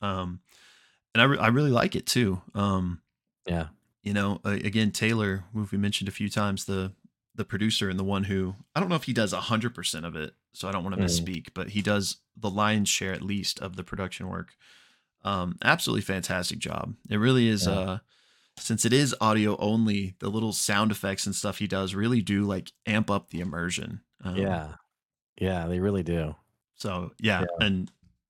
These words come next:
Speaker 1: uh, also really enjoyed the episode. Um, you know, I, w-, I'll probably be able to say this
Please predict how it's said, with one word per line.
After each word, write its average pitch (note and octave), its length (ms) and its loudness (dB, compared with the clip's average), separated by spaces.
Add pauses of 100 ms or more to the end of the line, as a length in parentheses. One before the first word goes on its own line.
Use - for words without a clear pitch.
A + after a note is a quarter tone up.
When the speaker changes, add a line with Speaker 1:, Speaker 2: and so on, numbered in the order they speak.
(280)
Speaker 1:
uh, F#2+ 280 0 (240)
also G#2+ 400 2
really F#2 220 0
enjoyed F2+ 260 -2
the F2 80 -4
episode. F2 480 -6 (640)
Um, F#2 500 -2 (800)
you A2 80 -2
know, G#2 100 2
I, G2 120 4
w-, A2+ 240 -2 (120)
I'll A2 100 2
probably D#3 360 4
be A#2 100 4
able G#2+ 160 2
to G#2 60 0
say G#2 220 2
this A2 280 -2